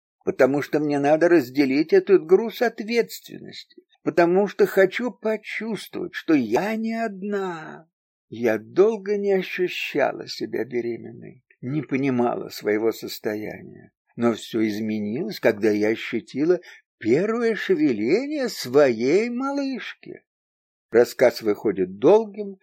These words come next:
потому что я не излагаю сухие факты. Я выворачиваю душу наизнанку,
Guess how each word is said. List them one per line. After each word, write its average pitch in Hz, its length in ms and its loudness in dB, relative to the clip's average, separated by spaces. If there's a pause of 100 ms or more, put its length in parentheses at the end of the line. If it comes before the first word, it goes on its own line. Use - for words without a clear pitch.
(140)
потому 131 340 0
что - 140 0
я 156 300 4
не 233 220 -6
излагаю 196 720 2
сухие 180 560 -6
факты. - 680 -14 (520)
Я 101 580 -4
выворачиваю 208 1300 0
душу 208 540 -2
наизнанку, 175 1120 -4